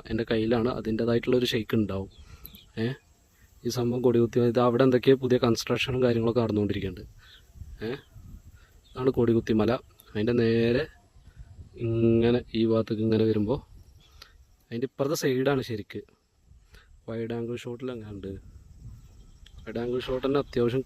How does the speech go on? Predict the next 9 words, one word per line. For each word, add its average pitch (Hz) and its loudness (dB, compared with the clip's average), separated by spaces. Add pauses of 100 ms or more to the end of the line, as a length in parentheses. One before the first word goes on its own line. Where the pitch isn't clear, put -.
കാണാനുള്ളൊരു 123 4 (1000)
ഒരുപാടുണ്ട് 160 2
കേട്ടോ 131 2
അവിടെ 120 2
സ്ഥലം, 123 2 (480)
നല്ല 123 0 (120)
വൈബായിട്ട്. 120 2 (500)
ഇത് - -4
വേറെ 147 6